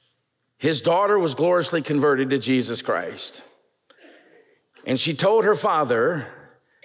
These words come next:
that she wanted to go study the Bible, the Word of God, the Scriptures. She wanted to learn, uh, the great doctrines of the faith. And though her father was committed to his religion, out of love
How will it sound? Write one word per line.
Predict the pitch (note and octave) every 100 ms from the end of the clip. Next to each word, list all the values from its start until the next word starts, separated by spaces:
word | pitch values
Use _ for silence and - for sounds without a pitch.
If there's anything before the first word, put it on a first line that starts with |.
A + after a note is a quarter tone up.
| -
that | B2+
she | C3+ F#3+
wanted | A3 F3 E3 C#3+
to | D3
go | D3
study | - - - F3 C3+ A2 B2 - - _ _ _ _ _ -
the | D3
Bible, | E3 E3 B2
the | G#2+
Word | A#2+ B2 C#3+
of |
God, | C#3+ D3 A2+
the | B2
Scriptures. | - E3 B2+ B2
She | - F#3+
wanted | F3+ C#3+
to | B2
learn, | B2+ B2+ D3+ E3+ C3+ B2 D#3 C#3+ - - - - _
uh, | - C3+
the | D3
great | D#3 E3+ C3+
doctrines | E3+ F#3 - E3+
of | E3
the | E3
faith. | - G3+ C#3+ A#2+
And | C#3 C#3
though | F#3+
her | F3 C3 B2+ -
father | - G3 A3 F3+
was | E3+ E3 C3+ - - - _
committed | - F3 E3+ A3+ F#3 F#3+ D3+ - - _ _ _ -
to | F3+
his | E3+ F#3 D3+
religion, | F3+ F#3+ D3 D#3+ A3 F3+ - - _ _ _ _ _ _ _ - _ _ _ _ _ -
out | C#3 D#3
of | D#3+
love | D3 F3+ G3